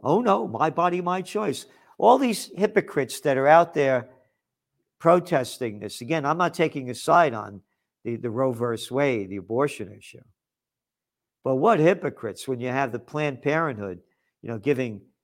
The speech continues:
like, spending over seven million dollars to promote the vaccination. And these are the,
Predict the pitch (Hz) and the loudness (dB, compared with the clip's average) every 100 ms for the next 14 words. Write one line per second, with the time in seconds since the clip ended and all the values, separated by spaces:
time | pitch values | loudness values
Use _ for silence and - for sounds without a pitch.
0 | _ - 110 90 - - _ 135 127 117 | _ -10 -10 -10 -16 -16 _ -4 -2 -4
1 | 120 117 113 - 147 135 127 131 127 110 | -4 -4 -4 -2 0 -2 -2 -2 -4 -2
2 | 127 139 143 117 95 - 110 110 123 120 | 4 4 4 -2 -6 -10 -8 -6 -4 -4
3 | 107 117 113 113 - 110 120 147 - 101 | -4 -2 -2 -4 -10 -4 -2 -4 -8 -18
4 | 92 _ _ _ - 110 147 147 110 | -20 _ _ _ -12 -6 -4 -4 -4